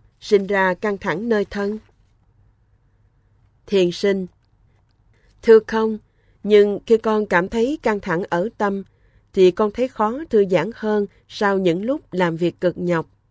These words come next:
Ni sư, "Cách sử dụng phương pháp này tốt hơn hết là phải thực hành mỗi ngày. Sư khuyên mọi người nên thực hành phương pháp này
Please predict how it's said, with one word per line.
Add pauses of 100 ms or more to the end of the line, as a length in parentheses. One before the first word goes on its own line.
(1600)
Ni
sư, (1300)
"Cách
sử
dụng
phương
pháp
này (100)
tốt
hơn
hết (200)
là
phải
thực
hành
mỗi
ngày. (680)
Sư
khuyên
mọi
người (260)
nên
thực
hành
phương
pháp
này